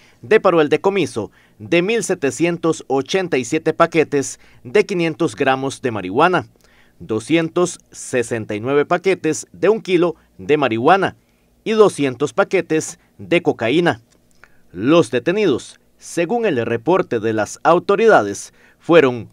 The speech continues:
un colombiano de apellido Salas Rentería y un panameño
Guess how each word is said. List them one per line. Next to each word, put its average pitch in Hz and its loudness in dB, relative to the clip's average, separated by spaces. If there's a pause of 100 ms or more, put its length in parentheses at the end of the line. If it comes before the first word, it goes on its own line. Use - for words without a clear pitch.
(100)
un 208 -4
colombiano 180 4
de 185 2
apellido 160 2
Salas 175 2
Rentería 156 0 (240)
y 175 0
un 185 4
panameño 156 4